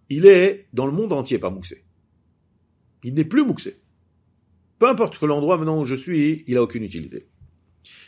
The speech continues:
Des Rava Abakazi Berid Kademokhuza, parce que Rava, il était en train de marcher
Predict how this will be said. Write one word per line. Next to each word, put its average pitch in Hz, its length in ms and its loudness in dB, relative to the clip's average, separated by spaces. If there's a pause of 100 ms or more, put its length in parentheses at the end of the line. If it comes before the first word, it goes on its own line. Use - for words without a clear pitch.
(100)
Des 131 140 -2
Rava 170 280 2
Abakazi 180 440 0
Berid 143 320 0
Kademokhuza, 165 680 -4
parce 131 160 -6
que 147 80 -4
Rava, 147 680 2 (440)
il 147 100 0
était 160 180 0
en 170 100 2
train 175 180 -4
de 165 80 2
marcher 156 580 2